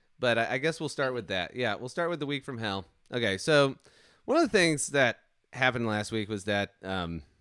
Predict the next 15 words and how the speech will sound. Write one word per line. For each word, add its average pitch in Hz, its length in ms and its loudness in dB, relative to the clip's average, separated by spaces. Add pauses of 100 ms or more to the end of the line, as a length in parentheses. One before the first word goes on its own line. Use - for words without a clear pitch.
(360)
pretty 302 180 0
much 262 180 2
everybody 135 440 2
who 123 100 0
tried 120 260 0
to 104 60 -8
downplay 104 720 0 (1300)
their 107 380 0 (540)
justification 110 880 -4
for, 92 500 -6 (200)
you 107 120 -4
know, 95 100 -2
supporting 113 580 -4
pop - 340 -6
culture, 104 420 -10